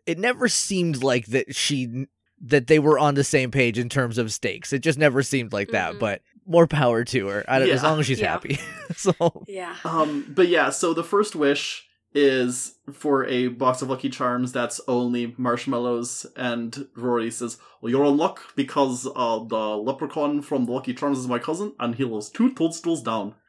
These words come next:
Speaker 3: And
Speaker 2: God.
Speaker 3: and
Speaker 1: He
Speaker 3: Finn
Speaker 1: does
Speaker 3: is
Speaker 1: say
Speaker 3: watching
Speaker 1: that.
Speaker 3: this whole thing. He's like,
Speaker 1: <laughs>
Speaker 3: "That ain't right."
Speaker 1: <laughs> Something
Speaker 2: Yeah.
Speaker 1: is wrong here.
Speaker 2: That boy ain't right. <laughs>
Speaker 1: Yeah.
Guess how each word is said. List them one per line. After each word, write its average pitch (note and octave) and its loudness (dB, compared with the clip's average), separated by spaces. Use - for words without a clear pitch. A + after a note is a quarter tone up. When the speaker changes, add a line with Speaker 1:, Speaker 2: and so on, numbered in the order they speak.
Speaker 3:
And D#3 2
Speaker 2:
God. G#3 -14
Speaker 3:
and F3 4
Speaker 1:
He - -6
Speaker 3:
Finn A#3+ 10
Speaker 1:
does B3 8
Speaker 3:
is F#3+ 0
Speaker 1:
say F3 0
Speaker 3:
watching E3 2
Speaker 1:
that. D3+ 0
Speaker 3:
this C#3+ -6
whole C#3+ 4
thing. B2+ 0
He's C#3+ 2
like, A#2+ 0
Speaker 1:
<laughs> - -8
Speaker 3:
"That G4 6
ain't F3 4
right." B2 2
Speaker 1:
<laughs> - -16
Something G3+ 2
Speaker 2:
Yeah. G3+ 6
Speaker 1:
is E3 6
wrong D3+ 4
here. F3 0
Speaker 2:
That G#3+ 4
boy A3+ 4
ain't G3 0
right. F#3 4
<laughs> - -8
Speaker 1:
Yeah. A#2 4